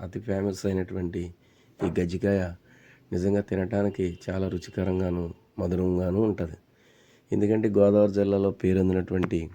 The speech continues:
ఈ గజ్జికాయ స్పెషల్ మరి ఎక్కడా మీకు దొరకదు. ఎవరు తయారు చేసినా ఈ రకంగాను, మరి ఈ క్వాలిటీ ఎవరు తయారు చేయలేరు. ఎందుకంటే దీని యొక్క మరి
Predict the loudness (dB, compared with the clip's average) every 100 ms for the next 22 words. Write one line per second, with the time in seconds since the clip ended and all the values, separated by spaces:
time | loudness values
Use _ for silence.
0 | -18 _ -6 -4 -2 -4 -4 -4 -6 -4
1 | -6 -4 -4 -2 -2 -2 -2 -2 0 4
2 | 4 2 0 2 4 2 -2 -4 _ _
3 | _ _ _ -2 2 4 4 4 4 6
4 | 4 2 0 -2 -2 -4 _ _ _ -20
5 | _ _ -4 4 8 8 8 2 2 2
6 | 2 0 0 -2 -10 _ _ _ _ _
7 | 0 4 4 4 4 4 4 4 4 4
8 | 2 2 -2 0 0 0 0 0 -2 0
9 | 0 0 -4 -6 -4 0 0 -2 -6 -2
10 | -2 -2 -4 -6 -6 -6 -14 _ _ _
11 | _ -8 -4 -2